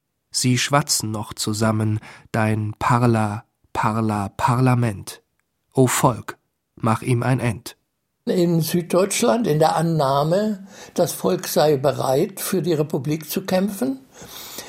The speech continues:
Speaker 2: wurde der Aufstand ausgerufen von, äh, Friedrich Hecker,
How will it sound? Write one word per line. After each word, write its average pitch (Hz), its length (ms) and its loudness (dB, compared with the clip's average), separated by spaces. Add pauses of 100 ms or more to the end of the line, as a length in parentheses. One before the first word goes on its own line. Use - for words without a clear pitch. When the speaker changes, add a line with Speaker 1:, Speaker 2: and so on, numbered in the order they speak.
(100)
Speaker 2:
wurde 180 720 2
der 170 160 4
Aufstand 127 840 2
ausgerufen 113 920 -2
von, 190 560 0 (680)
äh, 147 140 2
Friedrich 135 460 0
Hecker, 233 580 2